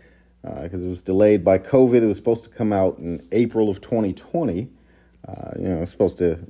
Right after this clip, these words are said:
I had the whole thing planned. My birthday's in April. Love double oh seven. I was gonna try to, like, rent out the theater, or at least rent out a section in the theater, uh, and have all my friends go and see the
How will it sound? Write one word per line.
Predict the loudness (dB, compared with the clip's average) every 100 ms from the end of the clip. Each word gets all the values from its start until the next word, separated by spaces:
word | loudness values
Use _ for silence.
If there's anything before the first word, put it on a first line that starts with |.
| -4
I | -2
had | 2 0 0 -8
the | -2
whole | 0 0
thing | 0 -2 -2
planned. | -4 -2 0 0
My | 0
birthday's | 2 2 4 2 2
in |
April. | 2 2 2 2 0 -8 _ _ -4
Love | -2 0
double | 0 0 0
oh |
seven. | 0 0 0 -2 -8 -14
I | -16
was | -12
gonna | -8 -8 -6 -8 -10 _ _ _ _ _ _
try | -2
to, | 2
like, | 2 0
rent | 0 0 2
out | 0
the | -4
theater, | -2 2 4 4
or | 2 2
at |
least | 2 4 4 4 -4 -10
rent | -2 0
out | 0 -2
a | -2
section | 2 2 2 -4 -4 -4
in | -2 -2
the |
theater, | 0 0 2 2 -2 -10 _ _ _ _
uh, | -12 -8
and | -8
have | -2 -2 -2 -2
all | -2
my | -2
friends | -4 -4 -4 -2
go | -2
and | -2
see | -4 -4
the | -4